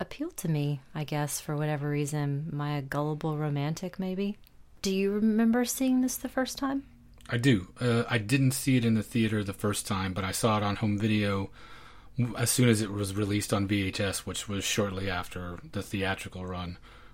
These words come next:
Speaker 2: I was a big Woody Allen fan already up to that point. I was sixteen at that point, so
Speaker 1: Yes.
Speaker 2: I had a big head start on you, and so I had seen Love and Death, which remains a favorite, and all of the big stuff, Annie Hall, Sleeper, Manhattan,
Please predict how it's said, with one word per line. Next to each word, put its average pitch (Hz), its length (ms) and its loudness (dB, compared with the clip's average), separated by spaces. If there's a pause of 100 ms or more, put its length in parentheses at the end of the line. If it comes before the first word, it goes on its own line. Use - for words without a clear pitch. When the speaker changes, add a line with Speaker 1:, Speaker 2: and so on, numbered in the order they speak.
Speaker 2:
I 113 120 2
was 110 160 2
a 107 60 0
big 101 220 0
Woody 107 260 4
Allen 101 220 0
fan 101 260 0
already 101 500 2
up 110 120 0
to 110 80 0
that 104 240 -2
point. 110 280 0 (460)
I 127 80 8
was 127 140 8
sixteen 127 520 4
at 95 120 0
that 92 200 -4
point, 95 240 -2
so 117 120 6
Speaker 1:
Yes. 110 100 6
Speaker 2:
I 110 40 6
had 110 180 6
a 101 60 2
big 98 220 0
head 101 160 2
start 104 300 0
on 95 180 0
you, 92 120 -2
and 95 120 -4
so 104 160 0
I 101 140 2
had 98 140 -2
seen 98 280 0 (360)
Love 117 200 8
and 107 160 6
Death, 101 300 0
which 104 240 2
remains 101 640 2
a 98 60 -4
favorite, 95 500 -4 (480)
and 123 140 4
all 131 160 10
of 117 120 4
the 104 80 0
big 98 240 0
stuff, - 480 -4
Annie 120 280 4
Hall, 104 380 2
Sleeper, 98 680 0 (420)
Manhattan, 101 760 2